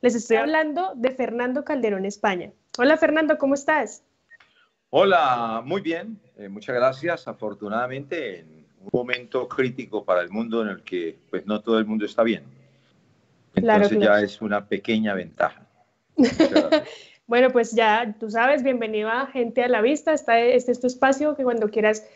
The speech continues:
Speaker 1: eh, compartir una idea, una opinión, un proyecto, aquí está, esta, esta es tu casa.
Speaker 2: Muchas gracias, muy amable.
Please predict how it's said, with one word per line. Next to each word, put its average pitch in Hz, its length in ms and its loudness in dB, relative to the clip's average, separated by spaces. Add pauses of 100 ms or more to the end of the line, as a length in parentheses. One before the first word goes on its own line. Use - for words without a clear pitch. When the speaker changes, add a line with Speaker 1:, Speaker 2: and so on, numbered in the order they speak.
(160)
Speaker 1:
eh, 240 160 6
compartir 220 440 2
una 220 160 2
idea, 240 260 4
una 254 200 4
opinión, 254 500 4
un 247 100 2
proyecto, 262 480 2
aquí 277 220 -2
está, 233 340 0
esta, 247 280 -2
esta 226 400 -2
es 254 200 -6
tu 254 160 -4
casa. - 360 -4 (1120)
Speaker 2:
Muchas 151 300 4
gracias, 131 420 2
muy 110 140 -8
amable. 123 340 -2